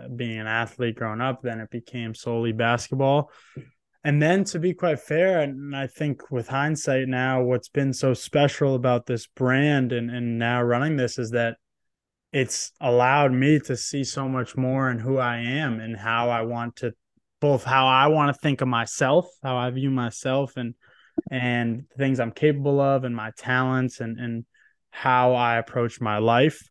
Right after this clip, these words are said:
along with how others may, may perceive me. I think that's what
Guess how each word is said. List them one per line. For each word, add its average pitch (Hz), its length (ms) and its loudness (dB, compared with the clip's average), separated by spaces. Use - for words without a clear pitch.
along 135 520 2
with 131 260 0
how 135 300 0
others 135 480 4
may, 120 260 -4
may 120 260 -4
perceive 113 520 -4
me. 107 260 -6
I 117 80 0
think 135 200 2
that's 135 360 2
what 127 260 0